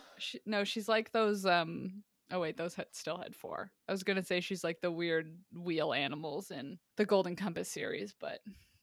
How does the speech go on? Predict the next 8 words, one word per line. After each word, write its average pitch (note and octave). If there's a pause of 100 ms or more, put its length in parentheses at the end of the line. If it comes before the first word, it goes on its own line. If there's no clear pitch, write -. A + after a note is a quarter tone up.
they F#3
have F3+
four -
legs. -
Never -
mind. - (480)
Anyway, G#3
we're A3